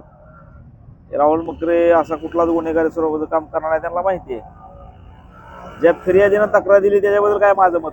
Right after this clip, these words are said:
नाही. फिर्यादीनं स्वतः सांगितलं की मला पीआयने सांगितलं होतं, त्याचा माझ्याकडे व्हिडिओ आहे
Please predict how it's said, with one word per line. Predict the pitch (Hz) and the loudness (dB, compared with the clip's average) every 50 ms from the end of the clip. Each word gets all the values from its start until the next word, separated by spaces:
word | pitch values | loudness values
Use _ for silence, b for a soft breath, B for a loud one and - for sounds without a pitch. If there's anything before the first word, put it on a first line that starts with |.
| - 127 | -12 -14
नाही. | 123 110 104 - - - - _ - - - - - - - - - - - - | -14 -14 -14 -16 -20 -20 -20 _ -20 -20 -20 -20 -20 -20 -20 -20 -20 -20 -8 0
फिर्यादीनं | 160 175 185 185 196 202 190 | 2 2 2 2 2 -2 0
स्वतः | - 208 196 - 208 208 | 2 0 0 2 0 -2
सांगितलं | 202 - 220 214 202 196 196 185 185 190 180 | 0 0 -2 -4 -2 -2 -4 -2 -4 -6 -6
की | 165 190 190 185 180 180 175 170 165 165 165 156 160 | -4 -2 -2 0 0 0 -2 -2 -2 -4 -4 -6 -4
मला | 165 170 170 | -4 -4 -4
पीआयने | 160 _ - 202 202 202 190 196 175 | -2 _ 0 0 2 2 0 -2 -2
सांगितलं | 190 190 180 170 165 143 151 156 | -2 -2 -2 -2 -4 -6 -4 -4
होतं, | 156 143 120 135 120 - _ _ _ _ _ _ _ _ | -4 -4 -6 -10 -18 -20 _ _ _ _ _ _ _ _
त्याचा | 156 160 165 180 | -4 -2 0 0
माझ्याकडे | 185 185 180 180 185 185 185 190 190 | 2 2 4 4 4 2 2 2 0
व्हिडिओ | 180 185 196 196 190 | 2 2 4 4 4
आहे | 165 131 113 | 4 4 2